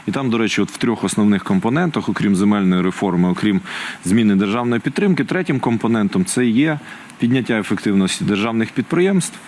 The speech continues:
в тому числі суттєвим блоком їх приватизація. От поки ми цього не зробимо, я думаю, що, е, у нас будуть різні інсинуації навколо, в тому числі і міністерства.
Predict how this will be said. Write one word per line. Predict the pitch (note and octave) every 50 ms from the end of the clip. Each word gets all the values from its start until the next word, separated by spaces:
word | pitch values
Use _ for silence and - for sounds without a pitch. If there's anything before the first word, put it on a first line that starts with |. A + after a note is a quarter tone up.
| - - - -
в | -
тому | - E3+ F3 F#3 F3 D3
числі | - C#3 - - B2+ A2+
суттєвим | - A2+ F#2+ - C#3+ C#3 C3+ B2 A2
блоком | G2+ A#2+ B2+ - - G2+ G2
їх | G2+ B2 A#2+
приватизація. | - - G2+ G2 F#2 F2+ - F2 D#2 D#2 D2+ D#2 - - - - - - - - - - -
От | - -
поки | - E3 - -
ми | D3 D3+ D3+ -
цього | - D3 C#3+ C#3
не | C#3 C3+
зробимо, | D3 D#3+ E3+ E3 C#3+ A#2+ G#2+ G2+ F#2+ F#2
я | F#2+ G#2
думаю, | G#2+ A2 A2+ A2 G#2+ G#2+ G2+
що, | - - A2+ G#2 G2+ F#2+ - - - - - - - -
е, | G#2 G2+ G#2+ G#2+ G2+ G#2 G2+ G2+ G2 G2 F#2+ F#2+ F#2+ F#2+
у | F#2 F#2+ A2+
нас | B2 A#2 G2
будуть | F#2+ G#2 B2 B2 A#2+ A2 F2+ - - - - - - -
різні | F2+ F#2 B2 C#3 B2+ A#2+ A#2 G#2
інсинуації | F#2+ F2+ - - F#2 F#2+ G2 A2 A#2 G#2 - - F2
навколо, | E2+ E2+ E2 - - G#2+ F#2 F2 D#2+
в | -
тому | - A#2 A2+ G#2+
числі | F#2+ - - G2 F#2+ F2+
і |
міністерства. | E2+ E2+ E2+ E2+ D#2 - - C#2+ B1 - - - -